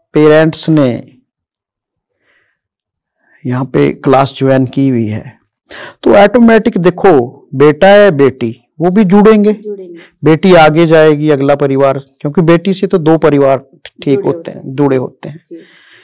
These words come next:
Speaker 1: मायके परिवार और उसके ससुराल परिवार। तो जरूरत है आज के time के अंदर, मैं तो, अ, आपके channel के माध्यम से और संस्था के माध्यम से यही कहूँगा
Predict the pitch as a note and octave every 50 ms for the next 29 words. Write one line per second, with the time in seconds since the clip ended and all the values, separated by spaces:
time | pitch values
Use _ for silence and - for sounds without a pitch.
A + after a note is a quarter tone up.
0 | _ _ - C#3+ C#3+ C#3+ D3 C#3+ - E3 D#3 D#3 E3 D3+ D#3 D#3 D3+ D#3 D3+ D3+
1 | D3+ - D#3+ D3+ - _ _ _ _ _ _ _ - - B2+ B2+ C3 C#3 C3 A#2+
2 | - - D3+ C3+ - - D3 C#3 - - C#3+ C3+ B2+ - D3 C3+ - - - -
3 | A#2+ B2 A#2+ A2+ - - - _ _ _ _ _ _ _ _ _ _ _ _ -
4 | - - - - - - - - _ _ _ _ _ _ - - C#3+ B2+ - -
5 | - _ - B2+ A#2 D3 C#3+ D#3+ E3 F3+ G3+ G3+ - F#3 D3 E3+ D#3+ D#3+ D#3+ E3
6 | E3+ D3+ - - - E3 - - D3+ D3 D3+ D3+ D3 - - D#3 C#3 C3+ C#3 C#3
7 | C3 C#3+ C#3+ C#3 B2+ B2 C#3 E3 - _ _ _ _ _ _ _ _ _ _ -
8 | B2+ B2 A#2 - - - - - - C3+ C3 B2 A#2+ - - - - _ _ _
9 | _ _ _ - B2 A#2 - - D3 C3 - C#3+ C3 C3+ C#3 C#3 C#3 C3 - D3
10 | C#3 C#3 C#3 C3+ C#3 C3+ C#3+ C#3+ C#3 C#3+ C#3+ - - D3 D3 D3 C#3+ C3 A#2+ -
11 | C3 B2+ A#2+ - - C3+ C3 C#3 C3 B2+ A#2+ A#2 A#2 A#2+ B2+ C3 C3 - C#3+ C3
12 | B2 B2+ B2 - G#2+ G#2+ A#2 C3 C#3 - -